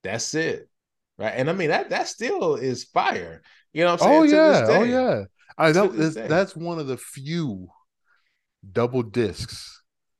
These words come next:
Speaker 2: that you can just about listen to front, from, from song one on disc one to however many songs are on disc two, the song, song twelve on disc two.
Speaker 1: Very
Speaker 2: Well, it's
Speaker 1: true.
Speaker 2: just more, more than that.
Speaker 1: Very true.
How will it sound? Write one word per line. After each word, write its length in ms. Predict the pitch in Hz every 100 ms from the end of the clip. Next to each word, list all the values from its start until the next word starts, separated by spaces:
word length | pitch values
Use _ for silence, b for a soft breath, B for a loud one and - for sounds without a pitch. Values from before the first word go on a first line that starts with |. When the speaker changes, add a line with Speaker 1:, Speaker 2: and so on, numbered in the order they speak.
| _ _ _ _ _ _
Speaker 2:
that 220 | 98 -
you 60 | -
can 160 | 104 92
just 300 | 110 113 110
about 320 | 101 101 90
listen 320 | 98 - 90
to 200 | - 85
front, 340 | - 92 85 82 _ _ _ _ _
from, 300 | _ 92 87
from 300 | 85 87 85 90
song 460 | - 107 104 104
one 200 | 104 104
on 120 | 98 92
disc 300 | 98 - 95
one 320 | 95 90 85
to 360 | - 80 78 - _ _ _ _ _ _ _ _ _ -
however 200 | 90 85
many 180 | 92
songs 340 | 82 95 90 -
are 60 |
on 120 | 82 80
disc 240 | 87 -
two, 160 | 90 85
the 160 | 85
song, 520 | 80 98 95 90 80 -
song 380 | - 98 90 87
twelve 480 | - 101 92 85 82
on 160 | 80 80
disc 240 | 85 -
two. 260 | 90 85 90 _ _ _ _ _ -
Speaker 1:
Very 160 | 90
Speaker 2:
Well, 100 | 95
it's 120 | 98 92
Speaker 1:
true. 80 |
Speaker 2:
just 100 | 82
more, 260 | 98 98 92
more 240 | 85 95
than 120 | 87 85
that. 240 | 85 110 _ _ _ _
Speaker 1:
Very 180 | 90 92
true. 300 | - 92 85